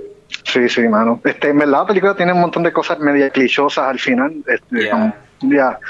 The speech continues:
Speaker 1: Pero overall, no puedo de-, negar que me reí con cojones y es entertaining, so, yeah.
Speaker 2: Y te pregunto, en cuestión de series, porque también momentos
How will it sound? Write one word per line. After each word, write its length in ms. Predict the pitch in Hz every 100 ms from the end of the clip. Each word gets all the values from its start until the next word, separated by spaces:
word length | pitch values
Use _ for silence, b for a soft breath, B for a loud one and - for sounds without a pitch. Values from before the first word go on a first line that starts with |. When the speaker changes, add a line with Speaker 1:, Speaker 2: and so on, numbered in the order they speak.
| B B B - _
Speaker 1:
Pero 260 | 147 135 131
overall, 640 | 143 160 156 175 180 170
no 100 | 147
puedo 240 | 147 156
de-, 180 | 160 151
negar 340 | 131 135 131 143
que 100 | 151 131 120 113
me 140 | 127 120
reí 200 | 110 123
con 160 | 147 -
cojones 540 | 147 143 147 160 160
y 400 | 135 127 117 110
es 220 | - -
entertaining, 560 | 156 160 156 156 160 135
so, 260 | - 151 - _ -
yeah. 200 | 143 - _ b b
Speaker 2:
Y 100 | 120
te 80 | 131
pregunto, 440 | 151 156 143 139
en 60 | 131
cuestión 400 | 131 - 131 147
de 80 | 160
series, 440 | 147 123 107 101
porque 160 | - 107
también 460 | 104 104 117 147 151
momentos 400 | 131 123 127